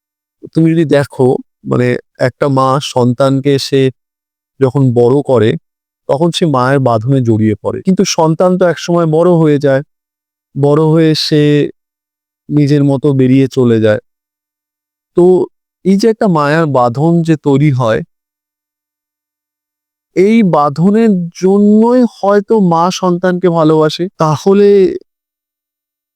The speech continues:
এটাকে তুমি কিভাবে দেখবে? মানে, এটাকে আমরা কিভাবে দেখবো? যদি মায়া না থাকতো, তাহলে স-,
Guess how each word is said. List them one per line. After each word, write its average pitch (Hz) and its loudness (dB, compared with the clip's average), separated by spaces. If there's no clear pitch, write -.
এটাকে 180 0
তুমি 185 0
কিভাবে 156 0
দেখবে? 104 -4
মানে, 127 -2
এটাকে 151 -4
আমরা 156 -2
কিভাবে 147 0
দেখবো? 117 -4
যদি 143 0
মায়া 135 0
না 185 -2
থাকতো, 139 -2
তাহলে 151 0
স-, - -8